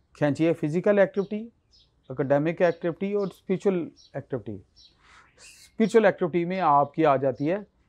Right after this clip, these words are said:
सेल्फ मेडिकेशन और सेल्फ अकाउंटेबिलिटी। अपनी अकाउंटेबिलिटी करें साथ कि यार मैंने एक बड़ा लूज सा प्रोग्राम बनाया था, मैं उस पर कितने फीसद अमल कर रहा हूँ,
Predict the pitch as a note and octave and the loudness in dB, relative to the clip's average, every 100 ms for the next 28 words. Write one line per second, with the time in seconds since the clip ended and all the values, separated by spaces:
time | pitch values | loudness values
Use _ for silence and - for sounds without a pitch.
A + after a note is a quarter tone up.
0 | _ - F3+ E3+ E3 D#3 D#3 D3+ G#3+ G#3+ | _ -2 0 0 -2 -2 -4 -4 -4 -4
1 | F#3 G3 F#3+ F3 E3+ D#3 D3 C#3 A#2 - | -2 0 0 0 -2 -2 -2 -2 -4 -2
2 | F3+ A#3 G#3+ G3+ A3 A#3 G#3+ G#3+ F3+ D3 | -2 -2 -4 0 0 0 -2 -2 0 0
3 | C#3 B2 G#2+ - _ _ _ _ - G#3+ | -2 -2 -4 -8 _ _ _ _ 0 2
4 | A3 A#3 A3+ G#3+ A3+ G3+ G3 F#3+ G3+ F#3 | 2 0 -2 2 2 2 0 -2 -2 0
5 | E3 E3+ D3+ C3+ B2+ E3 F3 E3+ F3+ D3 | 0 0 0 -2 0 -4 -4 -4 -6 -6
6 | D3 E3+ D#3+ D3+ D3 C3 A#2+ A2+ G2+ E2+ | -6 -6 -6 -8 -6 -6 -6 -6 -6 -6
7 | F#2+ | -12